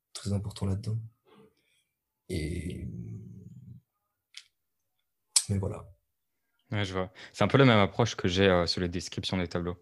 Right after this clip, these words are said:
Speaker 2: Parce que je sais pas si
Speaker 1: Ouais.
Speaker 2: t'as vu sur le site, t'en, t'en as lu quelques-unes ?
Speaker 1: Comment ?
Speaker 2: T'en as lu quelques-unes ?
Speaker 1: Euh, de, de quoi, comme ça ?
Speaker 2: Des descriptions
Speaker 1: De
Speaker 2: des tableaux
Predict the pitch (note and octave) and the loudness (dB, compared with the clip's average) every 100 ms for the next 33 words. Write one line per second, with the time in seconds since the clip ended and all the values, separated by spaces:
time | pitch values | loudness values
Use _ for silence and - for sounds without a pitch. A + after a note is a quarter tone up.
0 | _ _ - - - G2 - G#2 B2 G2+ | _ _ -20 -10 -2 0 4 6 8 6
1 | A2+ - F#2+ - A#2 - _ _ G2+ G2 | 2 -4 -6 -4 -4 -6 _ _ 0 2
2 | G#2 G2 G#2 D3+ A2 G2 F2 B2+ - _ | 2 2 2 0 0 2 2 -2 -4 _
3 | _ _ _ _ _ _ - - - - | _ _ _ _ _ _ -20 -20 -20 -20
4 | - _ - B2 F3 - - _ - A#2+ | -20 _ 4 6 6 0 -18 _ 2 6
5 | G2+ F#2+ B2+ B2 A2 F#2+ B2 - _ _ | 8 8 6 6 6 4 4 2 _ _
6 | _ _ _ _ _ _ _ _ _ _ | _ _ _ _ _ _ _ _ _ _
7 | _ _ _ - A2+ A2 A2+ - A2 A2+ | _ _ _ 6 8 8 6 4 6 6
8 | A2+ A2 A2 G#2+ G#2 G2+ A2+ G#2+ A#2+ A2 | 4 2 4 6 8 6 6 6 8 6
9 | G#2 F#2+ G2+ | 6 6 4